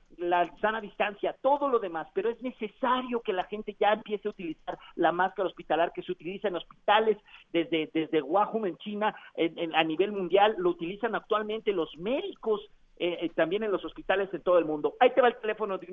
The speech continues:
nuevamente, ocho cero cero, veintitrés cero mil, ocho cero cero, veintitrés cero mil, ocho cero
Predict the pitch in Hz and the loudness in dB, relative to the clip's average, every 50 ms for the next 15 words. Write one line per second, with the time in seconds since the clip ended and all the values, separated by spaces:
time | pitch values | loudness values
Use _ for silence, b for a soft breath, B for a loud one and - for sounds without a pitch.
0 | 185 - 175 170 175 170 165 196 190 185 175 170 185 202 - 262 339 - _ _ | -14 -14 -14 -14 -14 -8 -4 -2 -2 -2 -2 -4 -6 -8 -8 -8 -8 -8 _ _
1 | - - - 220 247 254 254 - 226 202 - - 240 233 220 196 - - 240 254 | -20 -6 2 4 4 4 4 0 -4 -6 -2 0 0 0 0 0 -2 0 0 0
2 | 254 302 - - - - - 185 180 175 - - 180 - 214 190 202 196 - - | 0 -2 -4 -8 -6 -2 0 0 0 -2 -4 -10 -12 -10 -8 -8 -8 -10 -12 -16
3 | _ _ 214 208 196 190 175 - - 151 156 190 233 269 285 294 226 B B B | _ _ -2 0 0 0 0 -2 -4 -10 -10 -8 -8 -6 -6 -8 -8 B B B
4 | B B B B - 214 240 240 - - 233 - - - - 220 214 214 196 - | B B B B 2 4 4 4 2 0 -4 -6 -4 -2 0 0 2 0 -2 -2
5 | - 226 226 226 240 247 - - - - 190 190 196 196 185 - 190 - - 196 | -2 0 0 0 0 -2 -4 -6 -6 -4 -2 -2 -4 -6 -8 -12 -10 -6 -2 0
6 | 202 196 196 - - - - 208 202 190 185 160 160 165 220 254 269 269 240 B | 0 -2 -2 -6 -10 -2 2 2 4 4 4 2 0 -2 -2 0 0 0 -2 B
7 | B B B B B B - 202 233 254 247 - - 247 233 - - _ _ _ | B B B B B B 4 6 6 6 6 4 2 0 0 0 -4 _ _ _
8 | _ _ _ _ 202 214 220 226 240 233 | _ _ _ _ 0 2 2 2 0 -2